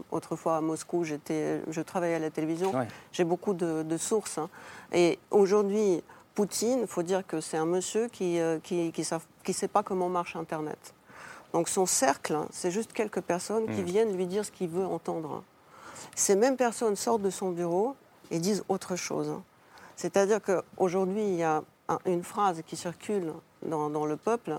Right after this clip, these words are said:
Speaker 1: Tout le monde prie Dieu pour que quelqu'un, euh, prenne la boîte de tabac et frappe sur la tête de, de Poutine. » Pourquoi ? Parce que Paul Ier était tué comme ça par son cercle. Tellement il était fou, tellement le cercle en avait ras-le-bol de lui,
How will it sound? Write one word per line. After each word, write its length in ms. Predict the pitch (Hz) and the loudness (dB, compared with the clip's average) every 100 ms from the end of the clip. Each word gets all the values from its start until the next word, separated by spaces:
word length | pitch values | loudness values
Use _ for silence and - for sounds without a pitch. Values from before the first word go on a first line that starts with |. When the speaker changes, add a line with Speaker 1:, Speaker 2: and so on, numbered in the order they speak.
| - | -2
Speaker 1:
Tout 100 | 196 | 0
le 60 | 190 | 2
monde 200 | 196 180 | 2 0
prie 260 | - 190 | -4 -6
Dieu 340 | 170 175 208 240 - | -2 0 0 0 -2
pour 140 | 175 | -4
que 100 | 165 | -6
quelqu'un, 580 | 151 165 165 - 208 - - - - - - | -2 -2 -2 0 0 -2 -8 -20 -20 -20 -4
euh, 160 | 160 151 - | 0 0 -2
prenne 320 | - 220 214 | 0 2 2
la 100 | 165 | 0
boîte 280 | 165 185 180 | 2 2 2
de 100 | 165 | 0
tabac 440 | 160 160 156 180 - - _ _ - - - - | 4 4 6 4 2 -10 _ _ -20 -20 -20 -2
et 200 | 175 170 156 | 2 4 2
frappe 340 | - 196 - | 2 2 2
sur 180 | - 170 | -2 2
la 120 | 160 | 2
tête 240 | - 180 | 0 -2
de, 220 | 165 165 - - | 0 0 -2 -4
de 120 | 170 | -4
Poutine. » 380 | 165 175 - 156 | -2 -4 -2 -4
Pourquoi ? 340 | - 175 220 226 | -4 -2 2 2
Parce 160 | 165 | 0
que 100 | - | -6
Paul 260 | 175 - 208 - 190 | -2 0 0 0 0
Ier 220 | 190 175 | 2 2
était 240 | 143 156 147 - | 0 -4 -8 -6
tué 200 | - 156 | -4 -4
comme 200 | 160 151 | -4 -4
ça 200 | - 156 | -2 0
par 180 | 147 - | 0 -2
son 180 | 147 | -4
cercle. 440 | 147 - 147 - - - - - _ | -4 -2 -4 -6 -18 -20 -20 -20 _
Tellement 280 | 202 202 214 | 2 4 4
il 60 | 170 | 2
était 180 | 151 147 | 0 -6
fou, 280 | - 277 453 - - - - | -2 -2 -2 -6 -20 -20 -2
tellement 300 | 202 214 202 | 0 2 2
le 120 | 180 | 0
cercle 420 | 165 - 185 - 147 | -2 0 -2 0 -2
en 100 | 151 | -2
avait 180 | 151 151 | 0 2
ras-le-bol 480 | 160 202 185 180 | 4 4 4 2
de 80 | 160 | 2
lui, 300 | 160 185 277 | 0 2 0